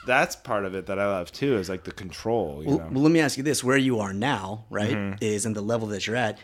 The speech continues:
Speaker 2: Like, so many, uh, phenomenal acts like Seinfeld or Bill Burr are just kinda like, "I, I gotta go back to comedy. This is dumb." I'm t-, you know what I mean? We're looking
Speaker 1: Yeah.
Speaker 2: at them like, "Oh my God, your own sitcom," and like, "Yeah, it sucks. It's a lot of work. It sucks. I just
Speaker 1: Yeah.
Speaker 2: wanna go back to doing com-," you know what I mean, right?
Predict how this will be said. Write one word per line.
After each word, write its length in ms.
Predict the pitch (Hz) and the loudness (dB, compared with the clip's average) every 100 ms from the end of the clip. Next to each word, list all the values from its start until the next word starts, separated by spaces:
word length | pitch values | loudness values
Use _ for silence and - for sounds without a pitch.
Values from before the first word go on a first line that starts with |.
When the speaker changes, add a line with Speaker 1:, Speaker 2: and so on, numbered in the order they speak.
| - | -10
Speaker 2:
Like, 280 | - 117 110 - _ | 0 0 0 -10 _
so 220 | - - | 2 6
many, 360 | 151 170 165 165 - _ | 6 8 6 2 -8 _
uh, 40 | - | -4
phenomenal 560 | - 127 123 127 117 | 2 4 6 4 2
acts 260 | 107 104 - | 0 -2 -2
like 160 | 107 | -4
Seinfeld 680 | - - 113 110 113 110 110 | 0 2 2 0 0 0 0
or 120 | 87 | -2
Bill 240 | 95 104 107 | -4 -2 -2
Burr 400 | 98 104 117 - | -2 0 0 0
are 80 | 110 | -4
just 140 | 110 - | -2 -2
kinda 120 | 117 | -2
like, 180 | 104 - | -2 -4
"I, 100 | 120 | -4
I 40 | 127 | -2
gotta 120 | 123 | -4
go 60 | |
back 120 | 101 95 | -4 -10
to 60 | |
comedy. 300 | - 104 92 90 | -10 -8 -8 -4
This 100 | 113 | -2
is 60 | |
dumb." 320 | 95 101 95 92 | -2 -4 -4 -4
I'm 100 | 110 | -6
t-, 120 | - | 0
you 100 | 151 | 4
know 60 | 151 | 6
what 60 | |
I 20 | |
mean? 160 | 160 147 | 6 6
We're 140 | 147 113 | 6 8
looking 220 | 110 101 | 8 6
Speaker 1:
Yeah. 40 | |
Speaker 2:
at 40 | - | 4
them 180 | 160 151 | 4 4
like, 200 | 113 - | 0 0
"Oh 60 | 190 | 0
my 120 | 151 | 0
God, 280 | 180 156 151 | -2 -2 0
your 100 | 160 | 0
own 100 | 143 | 2
sitcom," 480 | - - 165 160 160 - - | 0 0 2 2 0 -6 -6
and 100 | 131 | -4
like, 120 | 104 | -2
"Yeah, 120 | 113 | -2
it 100 | 127 | -2
sucks. 440 | - - 107 101 - | -2 -2 -4 -6 -8
It's 80 | - | -6
a 40 | |
lot 120 | 110 | -4
of 60 | 98 | -4
work. 220 | 101 113 | -4 -4
It 100 | - | -4
sucks. 300 | - 104 104 | -6 -4 -2
I 160 | 101 104 | 2 4
just 140 | 98 90 | 4 4
Speaker 1:
Yeah. 40 | |
Speaker 2:
wanna 120 | 139 | 2
go 80 | 127 | 2
back 180 | 127 127 | 2 0
to 60 | 117 | 0
doing 180 | 120 | 0
com-," 200 | 117 131 - | 0 -2 0
you 100 | 123 | 2
know 60 | |
what 60 | 117 | 2
I 20 | |
mean, 200 | 107 127 | 0 0
right? 200 | 113 135 | -2 -4